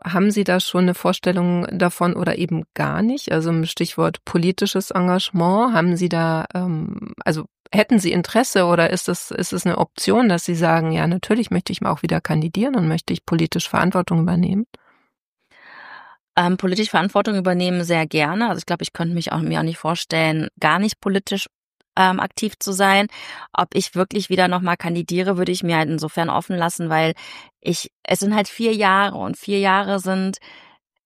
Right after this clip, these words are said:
Speaker 2: eine Zeit, wo so viel passieren kann, also sowohl in meinem Leben als auch in der Partei, als auch im Parlament und dann, also das fände ich, also ich werde jetzt auf jeden Fall nicht mein Leben danach ausrichten,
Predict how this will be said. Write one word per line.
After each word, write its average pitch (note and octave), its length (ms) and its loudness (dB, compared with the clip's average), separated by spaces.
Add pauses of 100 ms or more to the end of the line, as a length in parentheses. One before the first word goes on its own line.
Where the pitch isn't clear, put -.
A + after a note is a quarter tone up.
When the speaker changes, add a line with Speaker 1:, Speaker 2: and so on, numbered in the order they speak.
Speaker 2:
eine G3 140 0
Zeit, G3+ 460 2
wo G3 160 0
so A3 120 2
viel A#3 200 -2
passieren G#3+ 600 -2
kann, E3+ 240 -2
also F3 200 -2
sowohl F3+ 500 2 (360)
in F3 140 -2
meinem G#3+ 360 2
Leben G3+ 300 0
als - 200 -4
auch F3 140 -2
in F3 100 -4
der E3 80 -2
Partei, G3 720 0
als - 240 0
auch D#3+ 400 0
im F#3+ 160 2
Parlament F3+ 800 0
und D#3+ 220 0 (480)
dann, E3+ 200 2 (160)
also E3+ 200 2
das E3+ 180 0
fände F#3 300 2
ich, - 160 -2
also F3 160 2
ich F3+ 120 0
werde F3+ 200 2
jetzt F3+ 100 0
auf F3 60 -2
jeden F3 140 0
Fall E3+ 100 0
nicht E3+ 160 -2
mein E3 160 0
Leben E3+ 260 0
danach D#3 340 -2
ausrichten, E3+ 1300 -2